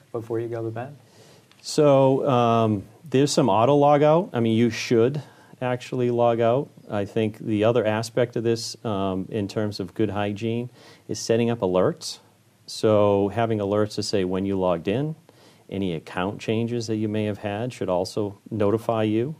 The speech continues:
Speaker 2: and come back to you. And in some cases, when you're going to log in from other devices, you should ensure that those devices you authorize. And so there's a d-, and Google does this. Other web, uh, email providers have to catch up.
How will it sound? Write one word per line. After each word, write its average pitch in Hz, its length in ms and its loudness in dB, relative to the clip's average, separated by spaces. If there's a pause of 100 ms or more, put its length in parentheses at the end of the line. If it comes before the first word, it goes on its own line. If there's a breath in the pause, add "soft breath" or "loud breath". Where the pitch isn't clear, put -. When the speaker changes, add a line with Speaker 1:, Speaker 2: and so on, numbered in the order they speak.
Speaker 2:
and 101 120 -6
come 104 160 -6
back 95 260 -4
to - 100 -6
you. 120 180 -2 (640 loud breath)
And 107 160 -2
in 101 80 -4
some 139 240 -2
cases, 107 600 0
when 104 440 -2
you're 104 340 0
going 107 360 0
to 107 100 -4
log 101 260 2
in 104 140 -4
from 101 220 -8
other 107 200 0
devices, 101 840 -2 (420)
you 107 160 -4
should 104 200 -4
ensure 113 560 0
that 101 160 -2
those 104 240 0
devices 98 540 -2
you 92 160 -8
authorize. 87 720 -6
And 92 100 -10
so 98 140 -8
there's 98 180 -6
a 95 80 -4
d-, 90 220 -10
and 92 180 -8 (120)
Google 131 260 4
does 117 260 4
this. 90 300 -4 (500 loud breath)
Other 110 240 2
web, 104 420 2 (880)
uh, 85 540 -2
email 123 320 0
providers 85 460 -2
have 92 160 -2
to 87 80 -10
catch - 280 -6
up. 123 320 0